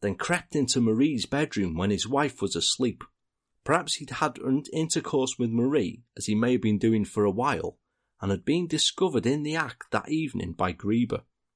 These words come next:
A furious row had then occurred. Perhaps Greba had even attacked Healy with a rolling pin, and in retaliation he'd killed her, battering her senselessly.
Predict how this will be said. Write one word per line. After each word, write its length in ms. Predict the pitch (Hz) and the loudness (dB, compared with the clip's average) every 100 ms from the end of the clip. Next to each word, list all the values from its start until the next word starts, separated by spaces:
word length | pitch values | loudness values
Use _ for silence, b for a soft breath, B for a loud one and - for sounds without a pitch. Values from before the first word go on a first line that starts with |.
| _ - | _ -18
A 40 | |
furious 760 | - - 151 170 160 160 139 - | -10 0 2 4 2 0 -2 -2
row 320 | 123 143 131 | 2 2 2
had 140 | 107 | 0
then 160 | 98 95 | 0 0
occurred. 480 | - - 90 80 - _ _ _ | -2 -2 0 -2 -8 _ _ _
Perhaps 320 | - 165 - - | -2 -2 -4 -2
Greba 380 | 147 165 - | 0 0 2
had 120 | 104 101 | 2 2
even 320 | 117 104 104 | 0 0 -2
attacked 400 | - - - - - | -2 -6 -8 -10 -2
Healy 360 | 151 180 143 | 0 2 2
with 180 | 101 101 | 2 0
a 80 | 98 | 2
rolling 420 | 98 101 92 85 | 4 4 2 -2
pin, 280 | - 80 - _ _ _ _ _ _ | -4 -6 -6 _ _ _ _ _ _
and 100 | 98 | 0
in 160 | 107 113 | 2 0
retaliation 840 | 101 - 139 160 175 175 165 85 | -2 -2 0 0 0 0 -2 -4
he'd 220 | 90 95 - | -2 -4 -4
killed 360 | - 143 123 | 0 2 2
her, 160 | 98 - _ _ - | -2 -4 _ _ -6
battering 440 | 127 - - 101 | -6 -4 -2 -2
her 80 | 185 | -2
senselessly. 760 | - 98 104 - 98 - - | -4 -2 -2 -2 -4 -4 -8